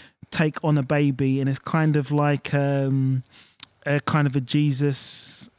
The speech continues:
in the, um, Before Christmas story, like the, uh, the three wise men, and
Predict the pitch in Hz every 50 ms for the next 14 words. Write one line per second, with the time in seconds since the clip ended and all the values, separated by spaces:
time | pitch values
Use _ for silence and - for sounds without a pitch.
0 | _ - 151 143 143 139 139 139 135 135 135 135 135 131 131 131 131 139 139 -
1 | _ _ _ _ 147 - - 151 143 - - 151 139 - - 139 127 - - -
2 | 143 135 131 131 135 135 139 139 135 131 131 131 131 131 - - - 147 135 131
3 | 143 139 139 127 120 139 139 135 127 127 - - _ - - - - _ _ _
4 | _ _ - 156 156 151 143 131